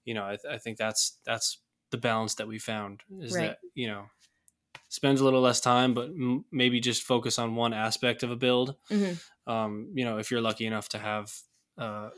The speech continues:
Speaker 1: time <laughs>
Speaker 2: And if
Speaker 1: like
Speaker 2: that's
Speaker 1: that.
Speaker 2: what you want, you know, maybe,
Speaker 1: And
Speaker 2: and
Speaker 1: if
Speaker 2: I'm
Speaker 1: that's what you
Speaker 2: sure,
Speaker 1: want, yeah.
Speaker 2: like you said, how,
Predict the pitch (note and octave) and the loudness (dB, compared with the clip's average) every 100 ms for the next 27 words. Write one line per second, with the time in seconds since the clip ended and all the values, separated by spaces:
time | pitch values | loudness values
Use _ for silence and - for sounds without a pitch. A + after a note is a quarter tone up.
0 | - - A#2+ A2 A2+ A2 C#3+ - B3+ B3+ | -6 0 2 2 -2 -4 -4 2 2 2
1 | - - C#4 C4+ C4 C#4+ C4 A3 A3 A3 | 0 0 -2 -2 0 2 2 2 2 4
2 | A3 A#3 A3 A3+ A3+ A#3 - B3 A#3 - | 2 2 2 4 2 2 2 2 2 0
3 | D3+ C3 A#3 B3+ B3+ F#3+ F3 F#3+ F#3+ | -6 -2 0 0 -2 0 0 2 0